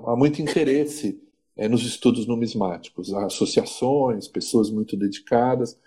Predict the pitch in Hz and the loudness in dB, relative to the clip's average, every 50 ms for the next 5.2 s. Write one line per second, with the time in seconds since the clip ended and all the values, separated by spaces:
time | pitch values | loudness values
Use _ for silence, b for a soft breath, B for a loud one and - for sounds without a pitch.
0 | b b b b b b b b b b b - - 139 156 165 185 180 160 143 | b b b b b b b b b b b -10 -4 -2 0 2 2 2 2 2
1 | 165 170 160 165 170 165 165 - - 147 143 143 135 120 123 131 139 139 139 - | 0 0 0 0 -2 -2 0 4 4 4 6 4 2 0 0 -2 -2 0 2 2
2 | 131 127 113 110 123 123 123 143 139 123 139 160 160 - - - 127 123 - - | 2 2 2 -2 -4 2 4 4 6 6 4 2 0 -2 -4 -6 -4 -2 0 2
3 | 123 113 120 127 127 123 - 139 - - - - - - 113 110 117 127 147 170 | 2 2 2 2 0 0 -2 -8 -10 -8 -10 -10 -8 -6 -2 0 2 2 2 2
4 | 175 156 113 104 101 104 104 101 - - - - 123 117 123 123 - - 113 110 | 2 2 0 0 -2 -6 -8 -12 -16 -16 -4 0 2 2 2 0 -2 0 2 2
5 | 113 135 151 151 | 4 4 2 0